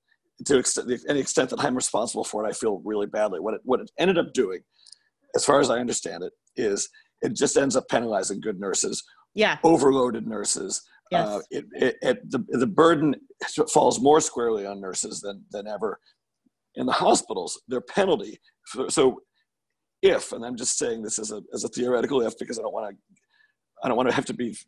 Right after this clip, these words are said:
Speaker 1: too careful about my phrasing here, but if a hospital felt that they had a dangerous nurse on staff and didn't alert, uh, the authorities about it, didn't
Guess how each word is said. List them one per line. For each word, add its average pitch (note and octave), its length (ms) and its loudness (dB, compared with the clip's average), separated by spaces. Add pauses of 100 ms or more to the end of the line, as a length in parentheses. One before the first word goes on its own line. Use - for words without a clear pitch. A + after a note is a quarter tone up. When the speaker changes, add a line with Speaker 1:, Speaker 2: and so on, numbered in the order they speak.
Speaker 1:
too C3+ 160 2
careful C3 300 4
about G2+ 160 -4
my F2+ 120 -10
phrasing G2 360 -4
here, E2+ 100 -10
but F#2 140 -6
if F#3+ 180 6
a F3+ 60 10
hospital - 500 0 (420)
felt C#3 280 4
that A#2 100 -8
they C3 160 2
had C3+ 140 0
a A2 40 -4
dangerous A2+ 480 -4
nurse G#2 240 -6
on F2+ 140 -8
staff - 380 -8 (640)
and - 160 -10
didn't E3 280 4
alert, C3 340 2 (160)
uh, A2 220 0
the A2+ 120 -2
authorities G2 520 0
about F2+ 220 -4
it, F#2 80 -12
didn't C3 220 2